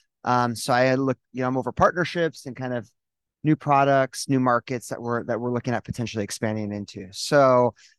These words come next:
yeah, so our integration with Chat G P T, well, first of all, Canopy, we build, uh, practice management software for accounting firms. Uh, our whole thesis is that, you know, accountants want an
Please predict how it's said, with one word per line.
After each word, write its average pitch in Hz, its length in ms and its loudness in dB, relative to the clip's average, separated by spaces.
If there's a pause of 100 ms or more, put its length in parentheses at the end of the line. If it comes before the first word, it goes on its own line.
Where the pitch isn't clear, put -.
(120)
yeah, 190 260 4
so 147 140 -2
our 160 160 6
integration 165 400 0
with 117 80 -14
Chat 123 360 -6
G 131 120 -4
P 123 140 -6
T, - 80 -10
well, 139 100 2
first - 320 0
of 147 60 -2
all, 123 120 4
Canopy, 139 480 -4
we 139 140 0
build, 127 460 2 (260)
uh, 110 220 -2
practice 120 400 -10
management 117 260 -4
software 127 380 0
for 120 160 0
accounting 120 340 -2
firms. 190 540 -2 (420)
Uh, 127 240 4
our 131 80 4
whole 135 160 2
thesis 147 560 -2
is 127 160 -4
that, 113 380 0
you 123 100 -8
know, 117 80 -6
accountants 117 540 -8
want 110 180 0
an 107 80 -4